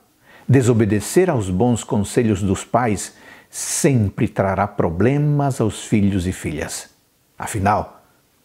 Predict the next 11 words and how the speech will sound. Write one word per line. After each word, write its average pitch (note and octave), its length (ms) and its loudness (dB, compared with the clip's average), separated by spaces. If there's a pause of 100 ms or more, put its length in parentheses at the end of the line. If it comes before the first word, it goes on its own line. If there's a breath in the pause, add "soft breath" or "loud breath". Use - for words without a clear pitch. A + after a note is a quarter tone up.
(160)
Deus A#2+ 360 4
ilumina A#2 480 2
a G2 40 -4
vida A2+ 280 0
dos G2+ 200 -4
pais C3 380 0
e D3+ 60 4
mães C3+ 640 0 (520 soft breath)
que - 160 -2
são A2 380 2
tementes F#2+ 1000 -2